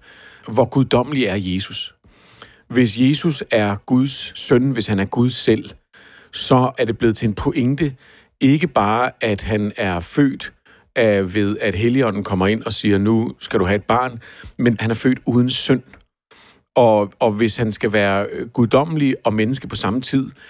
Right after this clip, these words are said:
så skal hans mor også være uden synd. Altså, han skal være urørt af synd. Og det er sådan en meget gammel idé, som har fyldt meget, øh, i, i, i mange samfund, at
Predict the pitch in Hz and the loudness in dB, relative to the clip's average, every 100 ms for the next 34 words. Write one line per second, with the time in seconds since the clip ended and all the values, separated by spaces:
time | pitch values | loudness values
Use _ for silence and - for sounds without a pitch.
0 | - - - - - 127 160 120 113 110 | -20 -20 -20 -8 -2 0 2 2 0 2
1 | 120 165 - 120 175 196 131 92 104 127 | 4 4 4 2 4 4 2 0 0 0
2 | 120 120 117 107 - 110 110 120 135 117 | 2 2 0 -2 -4 -2 0 0 2 2
3 | - - 202 156 120 82 - - 104 127 | 2 4 4 4 2 0 -8 -8 -2 0
4 | 104 _ _ - 156 147 160 143 160 - | -2 _ _ -6 -2 -2 0 -2 -4 -4
5 | 107 147 165 139 160 165 - 127 - 98 | -4 -2 -2 0 0 0 -4 -4 -8 -2
6 | 190 - 131 110 151 196 202 - 127 131 | -2 0 0 0 0 0 -2 -2 -2 -4
7 | 123 120 - 120 - 117 127 196 - 113 | -8 -8 -8 -6 -2 0 2 2 0 -2
8 | - 151 - 120 | 0 -4 -2 -4